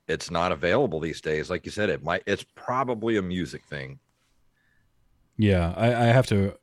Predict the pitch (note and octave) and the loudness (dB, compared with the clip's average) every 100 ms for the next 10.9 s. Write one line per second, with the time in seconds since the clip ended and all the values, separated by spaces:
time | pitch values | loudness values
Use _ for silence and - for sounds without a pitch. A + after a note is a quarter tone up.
0 | _ - F#2 D#2+ D#2 _ _ _ _ G#2+ | _ -8 -6 -6 -8 _ _ _ _ -6
1 | A2+ - G#2+ G2 F2+ E2+ E2+ E2+ F2 G2 | -4 -4 -4 -2 -2 -4 -6 -8 -12 -14
2 | - - G2+ F2+ D2+ D2 - - B1+ A1+ | -14 -6 -2 -2 -4 -8 -12 -14 -16 -16
3 | - - - - _ _ - - - _ | -18 -18 -20 -20 _ _ -20 -20 -20 _
4 | - C3+ C#3+ E3+ G3+ A#3 A#3 C3+ F2+ F2 | -10 0 2 6 6 8 6 6 4 0
5 | - - A#2+ B2 A2+ G#2+ F2+ E2+ E2+ - | -6 -2 2 4 4 2 0 -2 -4 -6
6 | - - F#2+ F#2 - - C2+ C#2 _ - | -12 -2 0 0 -2 -8 -10 -12 _ -16
7 | D#2+ D#2 F#2 - D3+ A#2+ A2 D#2 - G#2 | -14 -10 -8 0 2 4 0 -2 -2 -2
8 | F2+ - - F2 D#2+ D2+ - - D#2+ F#2 | -2 -4 -6 -4 -4 -6 -10 -8 -4 -2
9 | F2 E2+ F2 F2 A2 E2+ D#2 G2 A#2 A2 | 0 -2 -2 -2 -2 -2 0 0 2 0
10 | F2+ E2+ G2 G2+ F2 F#2 A#2+ - | 0 0 -2 0 0 0 -2 -4